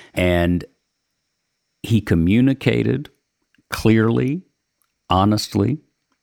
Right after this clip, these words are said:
He admitted when he was wrong. He said, "I want a bold, persistent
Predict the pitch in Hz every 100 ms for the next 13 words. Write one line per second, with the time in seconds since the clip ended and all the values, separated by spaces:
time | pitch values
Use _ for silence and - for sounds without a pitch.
0 | _ _ _ _ - - 98 87 - 82
1 | 80 82 98 113 123 110 101 95 82 80
2 | 80 76 78 117 - _ _ _ - 110
3 | 131 98 78 80 85 78 71 87 113 127
4 | - 92 - 95 - 95 92